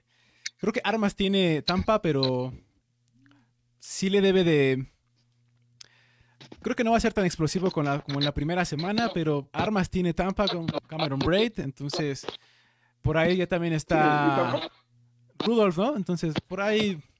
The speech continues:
Speaker 1: debe de tener, no debe, no debería tener problemas con las armas que tiene. A lo mejor su línea sí le puede causar problemas, pero bueno, un poquito más adelante vamos a hablar acerca de esto. Ya hablaremos por ahí de Green Bay, pero antes vamos con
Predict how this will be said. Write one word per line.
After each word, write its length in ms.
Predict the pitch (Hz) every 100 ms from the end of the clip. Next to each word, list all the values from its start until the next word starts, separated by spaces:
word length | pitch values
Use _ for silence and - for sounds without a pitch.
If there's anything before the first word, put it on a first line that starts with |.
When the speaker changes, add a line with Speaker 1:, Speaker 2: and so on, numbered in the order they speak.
| _ _
Speaker 1:
debe 240 | 160 185
de 100 | 180
tener, 320 | 151 156 165 180
no 80 |
debe, 240 | 233 226 165
no 140 | 190
debería 240 | 285 254 233
tener 180 | 208 202
problemas 360 | 180 170 143
con 100 | -
las 120 | 135 131
armas 220 | 135 127
que 80 | 117
tiene. 260 | - 113 110 _ _ _ _ _ _
A 60 | -
lo 40 | 139
mejor 180 | 180
su 80 | 175
línea 260 | 202 196 208
sí 120 | 190
le 100 | 190
puede 220 | 185 190
causar 340 | 180 147 160 160 _ - -
problemas, 420 | 156 202 233 226
pero 220 | - 147
bueno, 320 | 139 131 107 95
un 100 | 139
poquito 320 | 160 185 175
más 160 | 175 175
adelante 260 | 175 170
vamos 220 | 170 165 165
a 20 |
hablar 220 | 151 165
acerca 340 | 156 160 156
de 80 | 180
esto. 320 | 208 - 254 - - - _ _ _ _ _
Ya 120 | - 156
hablaremos 380 | 185 180 185
por 120 | 170 156
ahí 80 |
de 80 | 160
Green 200 | 151 170
Bay, 300 | 180 214 226 - _ _ _ -
pero 240 | 143 147
antes 380 | 196 214 202 190
vamos 340 | 180 202 190 -
con 440 | - 214 233 220